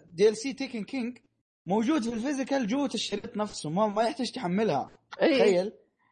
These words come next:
Speaker 2: إيه.
Speaker 1: يعني، لا، بس هم حاطينها بطريقة بحيث إنه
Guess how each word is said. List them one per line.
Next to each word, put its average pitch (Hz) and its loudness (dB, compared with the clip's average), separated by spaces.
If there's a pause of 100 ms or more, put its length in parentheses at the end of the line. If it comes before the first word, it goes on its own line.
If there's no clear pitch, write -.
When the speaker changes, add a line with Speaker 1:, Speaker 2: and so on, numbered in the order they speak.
(100)
Speaker 2:
إيه. 202 -4
Speaker 1:
يعني، 165 0 (220)
لا، 202 0
بس 208 0
هم 254 4
حاطينها 214 0
بطريقة 202 -2
بحيث 208 -4
إنه 185 -2